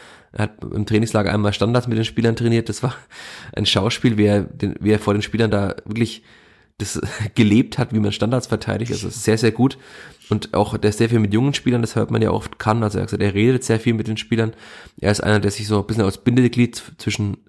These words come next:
Trainer, also Cheftrainer und Spielern sieht. Ähm, sehr, sehr gut. Und Stefan Kleine-Heißmann als jüngeren Co-Trainer noch mit der berühmten Kleeblatt D N A, also hat er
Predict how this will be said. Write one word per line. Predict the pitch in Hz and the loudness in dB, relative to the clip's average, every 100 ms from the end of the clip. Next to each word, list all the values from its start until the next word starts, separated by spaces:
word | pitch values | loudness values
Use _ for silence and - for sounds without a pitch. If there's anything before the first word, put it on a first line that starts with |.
| - | -14
Trainer, | - 107 113 113 - | 0 2 2 0 -4
also | 98 | -6
Cheftrainer | 95 - - - 110 107 | -2 -2 -4 -2 0 2
und | 95 101 | 0 -2
Spielern | - 127 143 123 123 - - - - | -4 0 2 0 -2 -10 -20 -20 -20
sieht. | - - 127 123 - | -16 2 2 2 -8
Ähm, | - 101 - - | -8 -8 -10 -8
sehr, | - | -2
sehr | 110 113 | 0 0
gut. | 117 120 | 2 0
Und | - | 0
Stefan | - 107 110 | -2 2 2
Kleine-Heißmann | 107 104 110 110 123 | 2 2 2 2 2
als | 104 98 - | 2 -2 0
jüngeren | 120 123 117 110 | 4 4 4 0
Co-Trainer | - 117 113 104 110 | 0 0 0 -2 0
noch | 110 - - - - - - - | 0 -2 -16 -20 -20 -20 -20 -2
mit | 101 | 2
der | |
berühmten | 92 101 104 92 | 2 2 2 0
Kleeblatt | - 107 117 107 104 | 0 2 2 2 2
D | 101 | 2
N | 98 | 0
A, | - 101 107 | 0 -2 -2
also | - - 104 _ 120 | -4 -10 -16 _ -16
hat | 92 | -6
er | 95 | -6